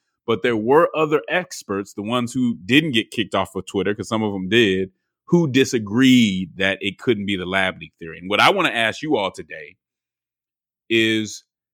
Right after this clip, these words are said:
is it really outlandish that covid might break out in Wuhan when there's a lab developing and testing covid in Wuhan?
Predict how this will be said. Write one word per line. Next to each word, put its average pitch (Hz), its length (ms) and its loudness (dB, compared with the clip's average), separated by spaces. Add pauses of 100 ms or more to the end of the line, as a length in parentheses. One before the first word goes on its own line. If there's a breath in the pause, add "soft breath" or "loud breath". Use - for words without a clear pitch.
(640)
is 185 180 4
it 190 160 -4
really 156 420 0
outlandish 104 1160 -4 (440)
that 117 180 0
covid 156 420 2
might 120 340 0
break 120 360 -2
out 123 260 -2
in 98 180 -8
Wuhan 101 760 -2 (640)
when 117 160 -2
there's 120 200 2
a 113 60 -4
lab 117 640 2
developing 123 680 -2
and 95 160 -8
testing 120 520 -4
covid 90 580 -6 (600)
in 131 220 2
Wuhan? 120 580 -4